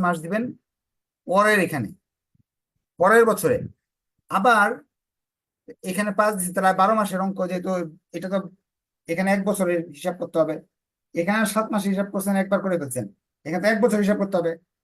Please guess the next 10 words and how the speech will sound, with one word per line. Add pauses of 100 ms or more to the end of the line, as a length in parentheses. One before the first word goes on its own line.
(640)
পাঁচ (120)
মাস (100)
যদি
এখানে
হয়,
বাকি
সাত
মাস (360)
এই
নিয়মে